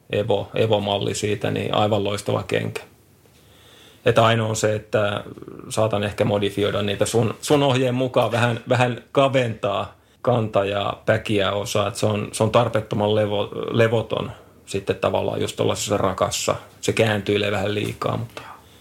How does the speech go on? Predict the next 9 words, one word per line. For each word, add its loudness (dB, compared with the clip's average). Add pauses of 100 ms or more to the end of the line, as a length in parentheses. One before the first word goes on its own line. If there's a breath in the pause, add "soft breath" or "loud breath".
(760 loud breath)
mutta 0
loistava 2
kenkä 0 (420 loud breath)
siihen. 0
Sitten 4 (220)
toki 2
meillä 2
oli -2
sauvat, 0